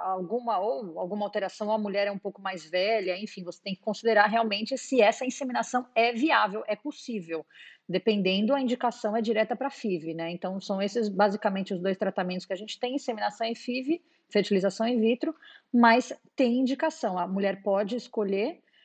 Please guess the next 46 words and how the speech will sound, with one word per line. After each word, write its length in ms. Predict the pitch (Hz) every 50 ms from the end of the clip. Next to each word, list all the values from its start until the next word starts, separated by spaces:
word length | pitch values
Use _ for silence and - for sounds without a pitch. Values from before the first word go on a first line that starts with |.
| _ _ -
é, 140 | - 196 202 -
em 120 | 240 233
algumas 320 | 233 214 196 220 233 254 -
situações, 580 | 233 - 262 269 269 - - 202 175 180 160
em 100 | 185 185
outras 320 | 185 185 185 - 247 254 254
não, 220 | 220 190 180 180
em 80 | 185 180
outras 300 | 180 185 180 208 214 214
a 60 | 208
gente 260 | 190 208 208 - -
realmente 360 | 202 220 214 202 196 214 -
tem 140 | - 220 214
que 80 | - 233
optar 480 | - _ _ - 196 185 196 220 -
por 140 | - 233 196
uma 260 | 208 214 214 226 226 - 220
ou 80 | 214
outra, 760 | 208 190 196 202 - - 220 220 214 214 208 202 208 202 175 226 _ 196 _ _ 214 214 208 -
ou 160 | - 190 208
geralmente 360 | 196 208 220 208 196 208 -
pela 220 | - - 220 226 226
fiv, 380 | - - 190 165 151 143 160
né? 180 | 165 165 170 180 _ _ _ - - - - - - _ -
E 640 | - 202 202 196 202 196 196 190 190 190 190 190 196 -
lembrando 600 | 262 208 220 254 254 247 233 233 240 254 269 311
que 280 | - - 269 262 254 233
o 80 | -
sêmen 320 | 214 - - 247 220 220 220
de 80 | 196
doador, 400 | 202 220 220 208 190 214 226 233
então, 500 | 240 233 226 - 220 214 226 247 269 285
eles, 640 | - - 202 185 196 208 202 196 190 - - - - -
ele 260 | 233 190 185 190 185 202
é 60 | 214
obtido 480 | 220 190 208 190 - - 220 202 185
em 100 | 202 196
bancos, 560 | 185 170 202 202 226 247 - 349 349 - - -
esses 220 | - - 208 175
bancos 340 | 165 180 202 196 - - 190
eles 160 | 180 190 185
podem 300 | - - 185 180 180 196
ser 160 | - - 208
nacionais 580 | 190 196 - - - 214 196 190 190 196 190 170
ou 80 | 185
internacionais. 1040 | 190 190 185 202 180 180 185 180 - - 254 247 233 220 196 208 240 294 294 - -